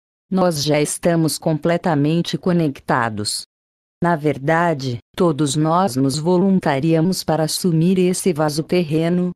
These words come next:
para ver se nós poderíamos lembrar que dentro do vaso terreno, que estamos usando neste agora, está nosso próprio eu, dimensionalmente superior. Até mais difícil,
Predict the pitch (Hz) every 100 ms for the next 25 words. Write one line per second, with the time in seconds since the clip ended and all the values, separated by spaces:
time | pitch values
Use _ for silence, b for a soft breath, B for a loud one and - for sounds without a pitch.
0 | _ 202 196 180 147 180 202 196 - 165
1 | 165 165 - 165 147 151 180 180 175 180
2 | 151 170 160 156 151 147 - 165 160 170
3 | 180 175 175 165 170 147 151 180 165 156
4 | 165 175 180 180 - - 190 180 - -
5 | 190 185 160 185 156 175 175 160 143 139
6 | - 196 170 160 165 165 185 214 - 190
7 | 170 - - 175 147 139 - 190 170 156
8 | 156 - 190 160 135 131 - 160 180 180
9 | 175 170 - 175 151 147 151 156 196 -
10 | 180 - 220 214 202 190 131 104 - _
11 | _ _ _ _ 156 143 180 190 156 147
12 | 147 151 - - 165 143 - 123